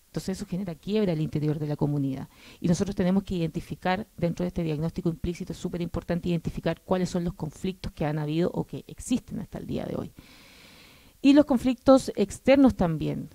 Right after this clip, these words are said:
si hay problemas con el Estado, con alguna institución pública, con las mineras en nuestro caso,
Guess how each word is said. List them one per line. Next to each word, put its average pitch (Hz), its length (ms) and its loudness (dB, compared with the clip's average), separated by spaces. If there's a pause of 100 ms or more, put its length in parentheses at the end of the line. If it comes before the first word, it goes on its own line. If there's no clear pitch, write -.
(120)
si - 220 -2
hay 185 240 2
problemas 170 420 -2
con 165 140 -4
el 151 80 -6
Estado, 196 580 0 (240)
con 160 220 0
alguna 151 220 0
institución 139 420 -2
pública, 196 680 0
con 165 140 -4
las 143 140 -10
mineras 175 440 2
en 160 140 0
nuestro 160 240 -4
caso, 165 380 -2